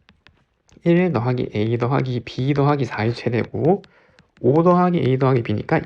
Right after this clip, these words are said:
얘의 최대를 구하는 거고, 그럼 에프엑스 식이 지금 얘잖아, 얘 전개한 거. 맞죠? 그래서 얘를 다시 전개해보면 에프엑스 식은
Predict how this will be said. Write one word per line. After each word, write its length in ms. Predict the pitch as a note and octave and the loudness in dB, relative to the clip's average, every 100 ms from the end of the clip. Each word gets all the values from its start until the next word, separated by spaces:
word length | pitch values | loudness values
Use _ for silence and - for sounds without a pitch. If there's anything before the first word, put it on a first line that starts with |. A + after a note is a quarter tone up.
| - | -2
얘의 200 | B2 G3+ | 2 2
최대를 280 | A3 G2+ E2+ | 2 -2 -4
구하는 280 | - F2+ - | -4 -6 -6
거고, 380 | G#2+ B2 A2+ - _ _ - - _ _ | -4 0 0 -2 _ _ -20 -20 _ _
그럼 200 | F3 G2 | -2 0
에프엑스 420 | - - F#3+ D#3 | -2 -2 -2 -2
식이 380 | C#3 F#3+ C3+ - _ _ _ _ _ - _ _ _ | -2 -2 -2 -4 _ _ _ _ _ -20 _ _ _
지금 200 | - D#3+ | 0 2
얘잖아, 320 | G#2+ C#3 D#3+ F2 | 4 4 2 2
얘 100 | G2 | -2
전개한 500 | - F#2+ G2 F#2 G#2 | -2 -2 -2 -4 -2
거. 260 | G2+ G2 _ _ _ _ _ _ _ | -2 -4 _ _ _ _ _ _ _
맞죠? 460 | - G2 - G#2 F3 - | -20 -18 -14 -12 -12 -2
그래서 140 | B2+ | 0
얘를 140 | C3+ C#3 | 2 2
다시 160 | C3 | -2
전개해보면 840 | A2+ A#2+ C3 B2+ C3+ B2+ - F#3 - - - _ _ - | 0 0 0 0 0 -2 -2 -4 -6 -20 -20 _ _ -16
에프엑스 840 | - - C#3 C3+ C3+ - B2 A#2+ | -16 -6 -4 -4 -6 -6 -4 -4
식은 320 | - C#3+ | -2 -2